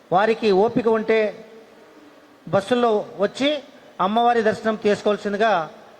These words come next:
మీ ద్వారా అందరికీ రిక్వెస్ట్ చేయడం జరుగుతుంది. అదేవిధంగా మనకు దేవస్థానంలో ముఖ్యంగా మనకు నవగ్రహాల మంటపం పునఃప్రతిష్ఠ అనేది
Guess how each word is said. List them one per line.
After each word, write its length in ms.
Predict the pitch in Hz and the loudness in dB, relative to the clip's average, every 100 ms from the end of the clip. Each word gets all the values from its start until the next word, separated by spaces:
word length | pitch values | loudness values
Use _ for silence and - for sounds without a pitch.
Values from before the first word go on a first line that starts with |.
| - | -6
మీ 140 | 190 214 | -2 2
ద్వారా 320 | 214 214 214 | 2 2 2
అందరికీ 400 | 180 196 202 208 | 2 0 0 0
రిక్వెస్ట్ 380 | 185 - 190 196 | -2 -2 0 0
చేయడం 220 | 190 185 | 0 2
జరుగుతుంది. 580 | 175 - 185 185 247 262 - - - - - - - - - - | 2 0 0 0 0 -2 -10 -20 -20 -20 -20 -20 -20 -20 -14 -4
అదేవిధంగా 500 | 190 262 262 254 254 | 2 2 2 2 2
మనకు 600 | 233 240 262 233 220 226 175 | 2 0 2 2 2 -4 -4
దేవస్థానంలో 960 | 202 254 - 247 240 233 233 247 254 196 190 | 2 2 2 0 0 0 2 2 0 -6 -8
ముఖ్యంగా 380 | 202 240 240 | -4 -2 0
మనకు 460 | 233 226 233 262 254 - - - - - - - - - - | 0 0 -2 -4 -6 -12 -20 -20 -20 -20 -20 -20 -20 -20 -4
నవగ్రహాల 600 | 185 233 220 240 240 247 | 0 0 2 2 2 2
మంటపం 420 | 220 220 214 233 | 0 0 0 -2
పునఃప్రతిష్ఠ 640 | 220 214 233 226 233 208 220 | 0 -2 0 -2 -2 -2 0
అనేది 500 | 214 214 208 156 | 2 2 2 0